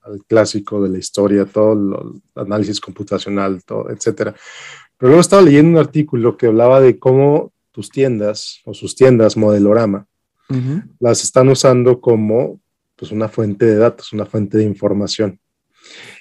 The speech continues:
Speaker 1: Y de ahí han salido muchos productos nuevos.
Speaker 2: Ujú.
Speaker 1: ¿Me puedes platicar un poco de eso?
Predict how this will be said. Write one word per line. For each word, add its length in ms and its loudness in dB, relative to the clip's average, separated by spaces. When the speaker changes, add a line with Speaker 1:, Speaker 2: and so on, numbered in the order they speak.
Speaker 1:
Y 120 0
de 140 6
ahí 220 8
han 120 6
salido 520 4
muchos 360 -8
productos 480 -4
nuevos. 480 -2
Speaker 2:
Ujú. 260 -10
Speaker 1:
¿Me 100 -6
puedes 180 2
platicar 360 0
un 120 0
poco 280 -2
de 60 2
eso? 140 -6